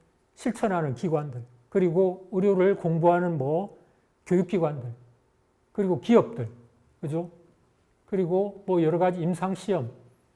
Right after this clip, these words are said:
뭐 임상시험을 위한 여러 가지 어떤 그런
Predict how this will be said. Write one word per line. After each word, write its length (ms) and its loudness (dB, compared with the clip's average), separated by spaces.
뭐 120 -4
임상시험을 760 0
위한 280 0
여러 180 2
가지 220 4
어떤 300 0
그런 560 -4